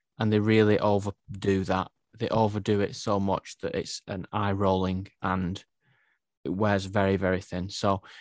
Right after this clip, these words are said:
she gets on the plane and they say, "Oh, what's a woman doing here? What's a broad doing here? What's a skirt doing here? You're a woman. I don't need a girl on my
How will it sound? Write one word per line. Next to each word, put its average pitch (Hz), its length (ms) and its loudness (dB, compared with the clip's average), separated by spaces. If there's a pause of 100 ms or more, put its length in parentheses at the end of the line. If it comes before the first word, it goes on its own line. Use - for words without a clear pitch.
she - 140 -4
gets 110 220 2
on 107 80 -2
the 104 60 0
plane 101 320 0
and 95 100 -2
they 95 40 -4
say, 98 240 -6
"Oh, 151 160 4
what's 147 260 4
a 120 40 -4
woman 131 240 4
doing 98 220 -2
here? 101 260 -6
What's - 260 0
a - 20 -4
broad 110 480 4
doing 98 280 -4
here? 98 200 -6
What's 104 220 -4
a - 20 -8
skirt 127 480 2
doing 95 220 -4
here? 95 260 -6
You're 127 180 2
a 110 60 6
woman. 117 320 4
I 107 40 -8
don't 123 160 0
need 107 100 -2
a 95 60 -4
girl 123 320 2
on 98 100 0
my 98 180 -4